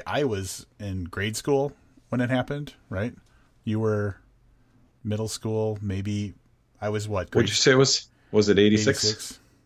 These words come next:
Speaker 2: Yeah, I was eighth grade.
Speaker 1: Yeah. So maybe it's, I got through school before enough information was available that they taught us
Speaker 2: Mm.
Speaker 1: about it,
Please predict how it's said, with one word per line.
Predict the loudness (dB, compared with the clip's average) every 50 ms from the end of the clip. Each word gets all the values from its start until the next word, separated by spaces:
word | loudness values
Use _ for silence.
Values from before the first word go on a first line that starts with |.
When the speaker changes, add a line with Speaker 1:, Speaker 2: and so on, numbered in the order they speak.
| _ _ _ 0
Speaker 2:
Yeah, | 2 4 4
I | 4
was | 2 2
eighth | -2 -4 -4 -4
grade. | -4 -6 -6 -6 -10 -16 _ _ _ _ _ _ _ _ _ _ _ _ _ _ _ _ _
Speaker 1:
Yeah. | -10 -8 -8 -8 -10 -14 _ _ _ _ _ _ _ _ _ _
So | -16 -10 -8 -6 -6 -6 -6 -6 -8 -10 _ _ _ _ _ _ _ _ _ _ _ -2
maybe | 0 2 2 2 2 2
it's, | 0 0 -2 -8 -12 -14 -14 -10
I | -8 -4
got | -2 -2 -2 -4 -4
through | -8 -8 -8
school | -8 -6 -6 -4 -4 -4
before | -4 -6 -6 -6 -6 -4 -4 -4 -4
enough | -4 -4 -6 -6 -6
information | -8 -8 -8 -6 -6 -6 -6 -6 -8 -8 -8
was | -8 -8 -8
available | -6 -6 -6 -6 -6 -6 -6 -8 -8
that | -8 -8 -8
they | -10 -12
taught | -10 -8 -6 -6 -4
us | -4 -4 -4
Speaker 2:
Mm. |
Speaker 1:
about | -2 -2 -2 0 0
it, | -2 -4